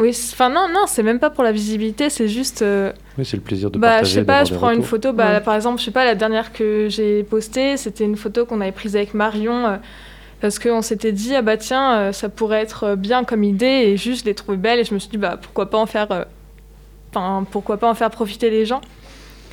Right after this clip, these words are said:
Speaker 1: Et, euh, en vrai, euh, pour ce qui est de poster des photos, j'ai pas trop, euh, même ce rapport au like. Enfin, je veux dire,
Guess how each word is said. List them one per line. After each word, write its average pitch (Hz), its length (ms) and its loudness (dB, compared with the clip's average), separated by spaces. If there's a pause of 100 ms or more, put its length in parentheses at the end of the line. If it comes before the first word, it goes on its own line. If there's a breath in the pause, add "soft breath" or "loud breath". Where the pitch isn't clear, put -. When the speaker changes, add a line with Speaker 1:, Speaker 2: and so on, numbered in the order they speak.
(220 loud breath)
Speaker 1:
Et, 208 160 2
euh, 208 320 0
en 226 180 2
vrai, 269 300 0
euh, 214 200 2
pour 214 260 -4
ce - 100 -8
qui - 100 -4
est 233 60 2
de 220 160 2
poster 233 380 0
des 226 120 2
photos, 233 360 0
j'ai 220 100 0
pas 233 220 2
trop, 247 380 2
euh, 208 340 2 (480 loud breath)
même 240 240 2
ce 240 180 -4
rapport 226 460 4
au 233 100 6
like. 254 260 6
Enfin, 233 200 0
je 208 60 -2
veux 233 100 2
dire, 220 140 0